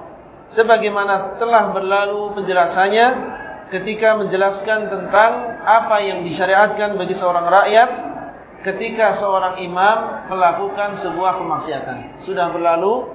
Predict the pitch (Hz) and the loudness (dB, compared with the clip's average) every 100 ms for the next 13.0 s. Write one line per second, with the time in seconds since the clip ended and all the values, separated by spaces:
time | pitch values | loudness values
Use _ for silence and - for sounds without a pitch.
0 | - - - - 185 175 170 170 196 208 | -16 -20 -18 -12 -8 -2 0 0 0 -2
1 | 185 170 170 170 196 202 220 226 220 - | -4 -4 -4 -2 0 2 2 0 -2 -10
2 | - - 185 180 180 202 202 - 170 175 | -10 -2 0 0 -2 0 0 0 -2 2
3 | 180 202 403 - - - - - - 170 | 2 2 -4 -10 -14 -20 -20 -16 -6 -4
4 | 175 175 170 180 202 214 220 233 - - | -4 -6 2 4 4 4 4 2 -4 -12
5 | - 180 185 196 202 190 180 196 196 208 | -10 -4 2 2 2 0 -2 -2 -4 -4
6 | 208 202 185 175 190 196 185 147 117 - | -4 -4 -4 -4 -4 -4 -2 -4 -6 -14
7 | - - - - - - - 175 175 165 | -18 -20 -20 -20 -20 -20 -8 -6 -4 -6
8 | 143 156 170 233 214 196 185 175 - 196 | -8 -10 -4 -2 0 0 -2 -4 -2 -2
9 | 175 165 170 170 190 196 196 196 - - | -4 -4 0 0 0 0 0 -6 -2 -2
10 | 220 185 196 - - - - - - 165 | 0 2 2 0 -6 -10 -16 -20 -16 -6
11 | 185 196 190 185 - 226 190 196 180 175 | -4 0 0 2 2 2 0 0 0 0
12 | 170 220 226 214 190 185 185 180 180 190 | -2 -4 0 2 2 -4 -4 -4 -2 -2